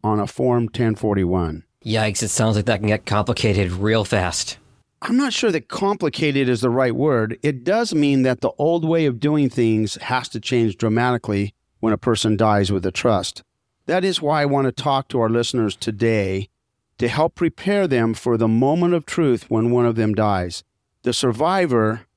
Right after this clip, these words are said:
Speaker 1: needs to be aware that they cannot just continue to run things the same way they did before their spouse died.
Speaker 2: And dealing with this specific situation is probably something that our listeners don't have a lot of experience with, Bruce.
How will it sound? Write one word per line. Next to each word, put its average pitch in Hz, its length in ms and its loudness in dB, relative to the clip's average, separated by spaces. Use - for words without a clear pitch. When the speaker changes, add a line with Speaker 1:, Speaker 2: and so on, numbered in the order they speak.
Speaker 1:
needs 127 320 0
to 170 120 -6
be 185 160 2
aware 135 400 2
that 110 160 -2
they 107 120 -4
cannot 147 460 0
just 135 300 -2
continue 135 500 0
to 120 80 0
run 127 300 2
things 107 300 -2
the 104 100 -2
same 123 320 0
way 117 160 2
they 107 120 0
did 127 240 0
before 107 280 -2
their 104 100 2
spouse 101 400 -2
died. 104 480 -2
Speaker 2:
And 151 140 2
dealing 202 300 2
with 147 120 0
this 170 120 0
specific 147 400 0
situation 143 580 0
is 117 120 0
probably 156 320 0
something 127 340 0
that 120 100 2
our 113 120 2
listeners 120 400 0
don't 127 160 2
have 113 200 0
a 110 40 -2
lot 113 180 2
of 98 80 -2
experience 120 580 0
with, 104 200 -4
Bruce. 104 340 -2